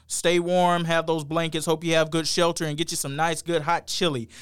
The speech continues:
Uh, nice plug right there. A huge shout out to our team here at A B C seven. They had a chili cook-off here today. Uh,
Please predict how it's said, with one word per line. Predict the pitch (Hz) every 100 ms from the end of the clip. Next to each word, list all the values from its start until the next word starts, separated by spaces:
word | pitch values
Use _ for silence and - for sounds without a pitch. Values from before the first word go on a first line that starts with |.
| -
Uh, | - 160
nice | 156 170 175
plug | 165 190 175 175
right | 165
there. | 165 156
A |
huge | 196 196
shout | - 185 175
out | 170
to | 170 170
our | 160
team | 185 175 165
here | 165
at | 156
A | 160
B | 156
C | -
seven. | 147 170 160 147
They |
had | 147 151
a | 135
chili | 180 160
cook-off | - 165 160 151 151
here | 156
today. | 151 147 151 147 131 - - - -
Uh, | 147 139